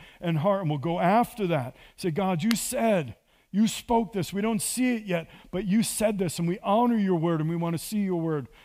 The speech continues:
come to pass." And then do it individually. By all means, don't despise the prophetic utterances, the prophecies that you've received. Take those things out, believe them, and maybe even test it. Start putting your feet on it.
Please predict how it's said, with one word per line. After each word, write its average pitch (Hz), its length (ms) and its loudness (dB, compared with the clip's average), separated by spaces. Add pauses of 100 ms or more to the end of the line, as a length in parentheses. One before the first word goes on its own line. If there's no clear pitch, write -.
(140)
come 151 200 -2
to 139 60 -2
pass." 135 480 -6 (180)
And 139 140 0
then 151 100 2
do 151 160 0
it 143 80 0
individually. 147 640 -2
By 147 200 -4
all 175 260 0
means, 170 580 -2 (360)
don't 147 200 -2
despise 165 540 -2
the 147 80 -6
prophetic 143 640 -6
utterances, 147 520 -6
the 120 80 -12
prophecies 156 680 -8 (260)
that 143 80 -6
you've 139 240 0
received. 131 420 -4
Take 151 260 -6
those 160 200 -4
things 151 300 -4
out, 156 200 -2 (300)
believe 139 320 0
them, 160 240 0 (380)
and 151 120 0
maybe 170 240 4
even 180 220 2
test - 320 -4
it. 123 80 -8
Start - 280 -8
putting 202 200 -6
your 143 80 -4
feet 151 280 -4
on 123 200 -6
it. - 80 -14